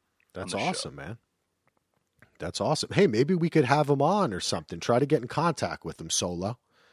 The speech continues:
Speaker 2: All right. Yeah, let's see if his, how his storyline goes, and then, yeah, I'll, uh, I'll get in,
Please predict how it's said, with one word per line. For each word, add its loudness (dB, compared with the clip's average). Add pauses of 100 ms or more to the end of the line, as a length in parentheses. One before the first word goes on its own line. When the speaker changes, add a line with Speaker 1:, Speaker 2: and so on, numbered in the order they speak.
(360)
Speaker 2:
All 4
right. 4
Yeah, 6
let's 2
see -2
if -12
his, -2 (160)
how 2
his 2
storyline 2
goes, 2
and -2
then, 0
yeah, 0
I'll, 0
uh, 2 (560)
I'll -2
get -2
in, -6